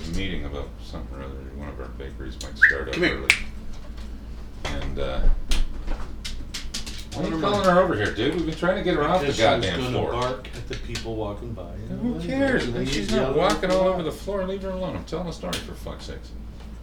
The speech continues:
Speaker 2: Yeah, finish.
Speaker 1: So we had this fucking meeting about having to do some shit. And then, uh, boss pulls me aside.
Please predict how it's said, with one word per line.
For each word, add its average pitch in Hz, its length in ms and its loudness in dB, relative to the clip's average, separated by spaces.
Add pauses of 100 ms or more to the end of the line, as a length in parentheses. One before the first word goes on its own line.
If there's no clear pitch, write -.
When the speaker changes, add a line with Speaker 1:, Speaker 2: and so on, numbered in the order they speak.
(680)
Speaker 2:
Yeah, 135 160 -8
finish. 151 260 -8 (380)
Speaker 1:
So 95 80 -6
we 101 60 -2
had 107 100 -2
this 104 140 -6
fucking 95 360 -6
meeting 82 320 -4 (840)
about 76 300 -10
having 78 300 -8
to 76 80 -8
do 76 80 -8
some - 180 -10
shit. 71 260 -8 (960)
And 80 160 -8
then, 73 260 -8
uh, 73 240 -8 (460)
boss 85 240 -6
pulls 69 280 -10
me 69 100 -12
aside. 67 360 -10